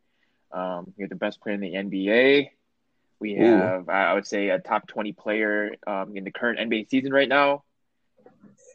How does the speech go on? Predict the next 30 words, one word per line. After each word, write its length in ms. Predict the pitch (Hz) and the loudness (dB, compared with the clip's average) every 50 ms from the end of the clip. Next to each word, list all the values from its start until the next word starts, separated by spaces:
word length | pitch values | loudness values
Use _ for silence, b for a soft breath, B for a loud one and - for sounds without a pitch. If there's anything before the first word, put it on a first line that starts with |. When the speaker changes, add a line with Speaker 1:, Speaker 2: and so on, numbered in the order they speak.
| _ _ _ _ _ - - - - | _ _ _ _ _ -20 -20 -12 -8
Speaker 1:
We 100 | 120 104 | -4 -2
got 220 | 101 101 98 - | -2 -2 -2 -4
some 140 | - 101 101 | -8 -8 -6
young 180 | 107 107 110 - | -6 -6 -6 -10
pieces. 840 | _ _ 135 143 147 143 - 160 156 156 151 143 139 - - - _ _ _ _ _ _ - | _ _ -2 -2 -2 -2 0 0 2 2 2 0 -4 -10 -16 -20 _ _ _ _ _ _ -12
Um, 500 | 101 98 101 101 98 95 98 98 101 - _ _ _ _ _ _ _ _ _ _ _ _ _ _ _ _ - | -10 -8 -8 -8 -8 -10 -12 -14 -16 -18 _ _ _ _ _ _ _ _ _ _ _ _ _ _ _ _ -20
it's 160 | - - - | -20 -18 -16
very 400 | 98 95 98 110 117 123 127 127 | -12 -6 -2 0 2 2 2 0
bright. 400 | 117 98 113 117 120 120 120 113 | -2 0 2 4 6 6 4 2
It's 160 | 110 98 - | -2 -4 -6
very, 520 | - 113 113 120 120 117 117 113 113 110 - _ _ _ _ - | -4 0 2 2 2 2 0 -2 -6 -10 -14 _ _ _ _ -10
we 80 | 117 | -8
have 80 | 113 107 | -8 -6
a 80 | 107 98 | -8 -6
very, 800 | 101 117 120 127 131 131 131 135 131 131 127 127 123 123 120 | -4 -2 2 2 4 4 4 4 4 2 0 0 0 0 0
uh, 300 | 117 113 113 110 110 107 - _ _ _ _ b b b b b b b b b b b b b b b b | 2 2 2 0 0 -2 -4 _ _ _ _ b b b b b b b b b b b b b b b b
high 220 | - 131 131 131 | 2 2 4 4
expectations 580 | 123 - - 131 - - 131 123 - 131 113 - | 2 -2 -8 -12 -10 -8 -8 -8 -10 -12 -14 -10
for 160 | 127 123 113 | -8 -8 -8
this 160 | 110 104 - | -8 -10 -12
team, 200 | - 123 117 104 | -12 -10 -8 -6
I 100 | 95 95 | -6 -8
would 120 | 92 90 | -8 -10
say. 280 | - - 98 87 82 82 _ _ _ _ _ _ _ _ _ _ _ _ _ _ _ _ B B B B B B B B 117 | -12 -14 -14 -14 -14 -16 _ _ _ _ _ _ _ _ _ _ _ _ _ _ _ _ B B B B B B B B 0
Speaker 2:
Tell 180 | - 151 151 160 | 4 4 6 6
us 100 | 156 156 | 6 6
more 160 | 170 175 165 | 6 4 6
about 240 | 131 123 120 - - | 6 6 4 6 6
that, 160 | 104 98 90 | 4 6 6
Eric. 320 | 98 98 107 127 - - | 6 6 6 4 0 -4